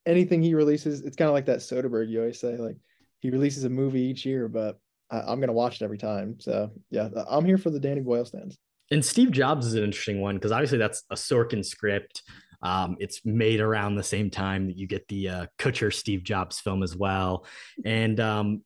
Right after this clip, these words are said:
Speaker 2: it, it's kind of like this unique, it's a very play-like approach. It's a very Sorkin, you know, three-act structure, three different moments in time. Um, but it was almost direct, it was almost another Fincher Sorkin collaboration.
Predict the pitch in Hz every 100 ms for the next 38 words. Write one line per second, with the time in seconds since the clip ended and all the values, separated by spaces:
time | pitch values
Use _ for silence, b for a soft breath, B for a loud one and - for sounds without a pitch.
0 | - 131 123 147 - 156 175 160 - 127
1 | 117 117 117 117 120 - 123 156 143 123
2 | - _ _ _ - 135 127 131 127 123
3 | 120 113 - 117 120 - 117 107 110 104
4 | - 107 107 110 107 104 101 - 113 113
5 | 104 104 - - - 101 - - 101 98
6 | B B B - 120 104 117 110 101 101
7 | 104 - 98 - 104 101 101 92 - B
8 | B - 101 107 101 - 131 131 127 131
9 | 214 208 139 135 131 131 127 147 160 -
10 | 110 104 110 117 113 110 107 - - 120
11 | 113 - 120 110 110 107 110 - 107 107
12 | 117 101 104 110 107 95 113 185 202